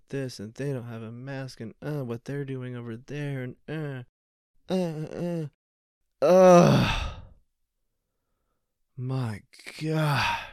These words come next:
Fuck. It's so disappointing.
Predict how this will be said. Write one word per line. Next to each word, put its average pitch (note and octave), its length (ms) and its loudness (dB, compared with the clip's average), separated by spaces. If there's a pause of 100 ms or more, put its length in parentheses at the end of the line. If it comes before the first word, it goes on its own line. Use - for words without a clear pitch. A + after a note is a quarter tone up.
(580)
Fuck. D3+ 380 -6 (960)
It's B2 180 -6
so C3 720 -2
disappointing. A#2+ 1300 -8